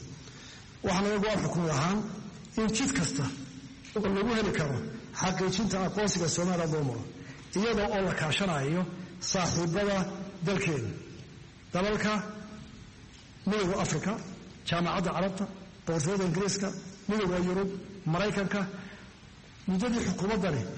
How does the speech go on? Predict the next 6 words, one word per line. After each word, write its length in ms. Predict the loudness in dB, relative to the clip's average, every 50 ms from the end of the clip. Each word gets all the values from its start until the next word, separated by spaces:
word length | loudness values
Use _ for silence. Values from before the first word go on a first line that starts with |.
| -10 -10 -12
xilka 320 | -6 -2 0 2 2 4 4
haysay, 400 | 4 4 4 2 2 2 2 0 0 -2 -6 -10 -12 -10 -4
waxa 280 | -2 0 2 2 2 2
ay 120 | 2 2 2
ku 120 | 2 2 2
guulaysatay 520 | 2 2 2 2 2 2 0 0 0 0